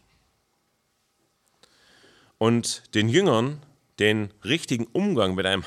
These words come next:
harten Urteil zu zeigen, geht Jesus mit ihnen nach Tyrus, ins Heidengebiet. Und Tyrus war nicht einfach nur ums Eck. Es waren dreißig Kilometer, ungefähr dreißig Kilometer Luftlinie und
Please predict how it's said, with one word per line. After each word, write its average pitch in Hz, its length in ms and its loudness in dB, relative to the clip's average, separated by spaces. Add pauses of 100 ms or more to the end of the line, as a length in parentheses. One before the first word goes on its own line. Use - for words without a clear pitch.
harten 151 260 -6
Urteil 95 360 -6
zu 85 120 -10
zeigen, 82 500 -6 (1080)
geht 98 160 -6
Jesus 120 360 0
mit 104 120 -6
ihnen 98 140 -2
nach 87 100 -6
Tyrus, - 560 -10 (720)
ins - 300 -2
Heidengebiet. 117 760 -2 (720)
Und 110 280 0 (320)
Tyrus 147 520 4
war 131 220 4
nicht 123 200 -4
einfach 113 340 -2
nur 117 240 0
ums 92 220 -6
Eck. - 400 -8 (600)
Es - 120 -10
waren 110 380 0 (360)
dreißig 143 380 0
Kilometer, 127 420 2
ungefähr 110 260 -2
dreißig 113 360 0
Kilometer 104 280 -2
Luftlinie 123 680 0 (400)
und 104 460 0